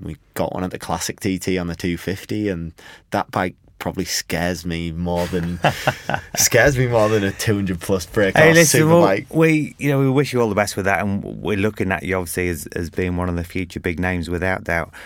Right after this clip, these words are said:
Speaker 2: Right, I've got some quick fire questions for you, okay? We're just gonna ping through these quickly. Now, you can only give me one, one answer or the other. Two answers for each question. There's no reasoning and, and no description. Right, beer or wine?
Speaker 1: Wine.
Speaker 2: Left or right?
Speaker 1: Left.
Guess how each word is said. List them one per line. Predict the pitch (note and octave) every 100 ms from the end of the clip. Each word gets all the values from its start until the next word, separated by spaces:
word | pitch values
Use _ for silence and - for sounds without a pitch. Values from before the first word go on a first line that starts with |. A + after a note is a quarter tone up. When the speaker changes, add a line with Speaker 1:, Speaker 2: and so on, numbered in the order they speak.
| -
Speaker 2:
Right, | B2+ B2+ B2
I've | D#3
got | E3 B2
some | A#2+
quick | - C#3+ -
fire | A2+ G#2
questions | A#2+ A2+ - G#2
for | - F#2
you, | F2
okay? | E2+ F#2+ F2 - - - -
We're | F#2+
just | A2+
gonna | A#2+ A2+
ping | B2 A2
through | F#2+ G#2+ F#2+
these | G2 F2
quickly. | - A2 - G2 F#2+ D#2+
Now, | G#2+ B2+
you | B2
can | D#3
only | E3
give | D3+
me | D3
one, | C#3+ C3+
one | C3 - B2 A#2+
answer | A2 A2
or | G#2+
the | G2 G#2
other. | F#2 A2 _ -
Two | B2 G#2
answers | G2+ G2 -
for | G#2
each | F2+
question. | - G2+ - G2+ F#2+ - -
There's | - F2
no | G#2
reasoning | F#2 G2 F#2 F#2+ F#2+ F#2 F2+ -
and, | E2+ E2+
and | F2 F2+
no | F2+
description. | E2 - E2 - E2+
Right, | D#2+ E2 - - -
beer | - B2
or | G#2
wine? | F#2 E2+ C#2+ - - - - _ - - - _ -
Speaker 1:
Wine. | F2 F2 E2 - _ - -
Speaker 2:
Left | A#2+ A#2+ A#2
or | G2+
right? | F#2 D2+ - _ - - - _ - - - -
Speaker 1:
Left. | G#2 -